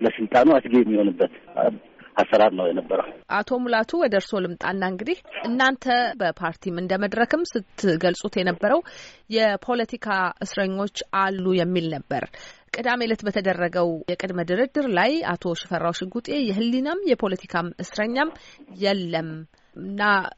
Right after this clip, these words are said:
Speaker 2: እስረኛም ካለ በህግ ስር ያለ ምናልባት በጸረ ሽብር አዋጁን በምናይበት ጊዜ እንወያያለን የሚል ምላሽ ሰጥተዋል እና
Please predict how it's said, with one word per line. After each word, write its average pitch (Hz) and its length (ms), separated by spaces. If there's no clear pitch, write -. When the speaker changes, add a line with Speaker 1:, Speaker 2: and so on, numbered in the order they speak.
Speaker 2:
እስረኛም 196 500
ካለ 190 300
በህግ 180 380
ስር 180 180
ያለ 170 260
ምናልባት 180 480
በጸረ 185 540
ሽብር 175 360
አዋጁን 175 420
በምናይበት 170 640
ጊዜ 190 160
እንወያያለን 170 880
የሚል 165 380
ምላሽ 180 420
ሰጥተዋል 175 500
እና 233 160